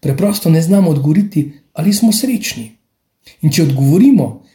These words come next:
ne znamo povedati, kaj nam manjka, da bi bili srečni. Ne vemo, kaj bi zares radi. Niti zase ne vemo.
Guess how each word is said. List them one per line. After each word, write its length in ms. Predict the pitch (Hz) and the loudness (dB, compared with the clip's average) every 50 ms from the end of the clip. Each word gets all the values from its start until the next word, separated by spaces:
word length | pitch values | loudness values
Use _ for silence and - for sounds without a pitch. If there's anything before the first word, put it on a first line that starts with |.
| _ _ _ | _ _ _
ne 100 | 143 131 | -6 -4
znamo 360 | 131 135 156 190 202 196 185 | -2 -2 0 2 2 2 0
povedati, 480 | - 151 147 185 185 175 - - 147 135 - | -2 -2 -2 -2 -2 -2 -4 -6 -8 -10 -8
kaj 220 | - 190 196 214 | -8 -6 -4 0
nam 220 | 208 202 190 165 151 | 0 0 0 0 0
manjka, 440 | 170 214 233 220 185 - - 135 - - - _ _ _ _ _ | 0 2 2 2 0 0 -4 -8 -10 -10 -16 _ _ _ _ _
da 240 | 147 131 151 208 220 | -4 -2 -2 0 0
bi 140 | 185 160 | 0 0
bili 260 | 139 131 143 135 135 117 | 0 2 0 0 0 -2
srečni. 640 | - - - 131 - - - - - - - _ _ _ _ _ _ _ - - _ _ | -4 -8 -12 -12 -14 -14 -16 -18 -20 -20 -20 _ _ _ _ _ _ _ -20 -20 _ _
Ne 120 | - 143 147 | -2 0 2
vemo, 300 | 190 247 247 233 208 214 | 4 4 4 4 2 0
kaj 180 | - - 226 | -2 -2 0
bi 120 | 208 190 185 | 2 2 2
zares 440 | 156 160 165 180 233 226 - - - | 0 0 0 0 0 -2 -2 -4 -4
radi. 380 | 165 156 135 117 110 - - - _ _ _ _ _ _ _ | -4 -4 -4 -4 -8 -16 -20 -20 _ _ _ _ _ _ _
Niti 220 | - 202 214 240 190 | -6 0 0 2 2
zase 380 | 160 196 233 269 - - 185 | 2 -2 -4 -4 -4 -2 0
ne 120 | 170 170 160 | 0 0 0
vemo. 400 | 175 170 147 131 - - - | 0 0 -2 -2 -6 -10 -16